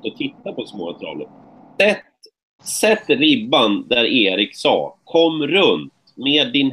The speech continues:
häst och med dig själv och tycker att du har fått en, en kul upplevelse. Och det här är viktigt nu. Tänk så många före dig nu, Jakob, som har varit med om saker som man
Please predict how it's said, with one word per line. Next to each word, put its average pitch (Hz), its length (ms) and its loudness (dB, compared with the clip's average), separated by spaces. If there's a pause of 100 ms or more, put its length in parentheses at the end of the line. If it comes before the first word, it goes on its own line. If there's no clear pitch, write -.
häst - 380 -2
och 127 60 -4
med 123 160 2
dig 120 80 4
själv 113 360 0 (340)
och 120 200 -12
tycker 117 300 -2
att 110 120 -2
du 120 60 0
har 107 160 -2
fått - 240 -8
en, 104 220 -2
en 104 180 -2
kul 107 320 -2
upplevelse. 98 880 -2 (560)
Och 175 360 2 (680)
det 127 80 2
här 135 300 4
är 98 100 4
viktigt 90 520 -4
nu. 65 220 -10 (840)
Tänk 196 460 0
så 147 280 0
många 117 480 2
före 104 440 0
dig 117 360 0
nu, 82 260 -8
Jakob, 80 480 -8 (200)
som 123 240 -10
har 120 160 -4
varit 117 220 -2
med 107 340 2
om 110 200 -6
saker 98 540 -8
som 104 160 -12
man 101 300 -8